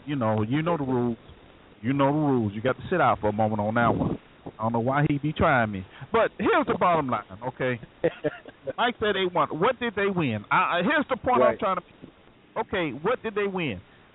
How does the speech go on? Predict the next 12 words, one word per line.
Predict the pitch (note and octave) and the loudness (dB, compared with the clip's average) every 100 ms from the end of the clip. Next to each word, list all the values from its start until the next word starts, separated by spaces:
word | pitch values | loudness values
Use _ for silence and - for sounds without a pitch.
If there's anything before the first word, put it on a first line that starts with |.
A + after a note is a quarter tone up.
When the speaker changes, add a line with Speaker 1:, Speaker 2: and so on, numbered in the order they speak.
| - - C3 | -20 -20 -4
Speaker 1:
You | F#3 C#4 | 0 0
got | B3 A3+ | 0 -2
this | A3+ - | -4 -2
president | A#3 G#3 F#3+ F#3+ | 0 0 0 -4
thrown | - F#3+ F#3 | 0 0 2
out | F3+ D#3+ | 2 2
of, | D#3+ | 2
out | D#3 D3+ | 2 0
of | D3+ | 0
the | D3 C3 | -4 -2
seat. | D3+ A#2 | 0 2
Okay, | D3 - G#2+ | 2 0 -2